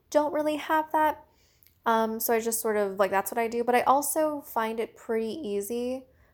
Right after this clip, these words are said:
Like, I can work in the same space in which I'm living, which I guess I'm pretty, um, fortunate in that,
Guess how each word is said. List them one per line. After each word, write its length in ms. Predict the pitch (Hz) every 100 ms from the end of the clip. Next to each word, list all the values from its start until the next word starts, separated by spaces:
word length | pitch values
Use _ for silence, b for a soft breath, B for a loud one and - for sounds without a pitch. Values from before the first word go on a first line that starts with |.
| -
Like, 140 | 214 -
I 120 | 320
can 320 | - 339 240
work 400 | 208 220 - - _
in 180 | - 214
the 80 | 196
same 320 | - 190 196
space 640 | - - 196 190 202 - - _
in 100 | 208
which 180 | 196 196
I'm 200 | 196 190
living, 480 | 180 180 247 294 330 b b b b
which 240 | 226 226 -
I 100 | 233
guess 280 | 247 392 508
I'm 140 | 494 -
pretty, 760 | - - 285 277 285 285 277 -
um, 280 | 226 220
fortunate 500 | 220 196 202 262 262
in 140 | 262 262
that, 220 | 269 -